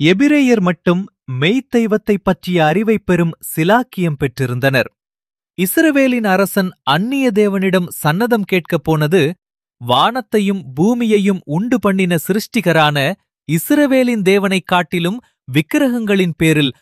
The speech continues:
அவனுக்கு அதிக நம்பிக்கை உண்டு என்று விளம்பரப்படுத்துவதாயிருந்தது.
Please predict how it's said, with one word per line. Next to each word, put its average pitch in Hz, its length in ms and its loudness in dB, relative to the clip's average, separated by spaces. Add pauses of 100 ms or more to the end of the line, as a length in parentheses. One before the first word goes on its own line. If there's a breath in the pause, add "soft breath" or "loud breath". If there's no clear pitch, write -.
(100)
அவனுக்கு 147 460 -2
அதிக 185 360 2
நம்பிக்கை 180 500 -2
உண்டு 147 300 0
என்று 135 380 0 (340)
விளம்பரப்படுத்துவதாயிருந்தது. 131 1500 0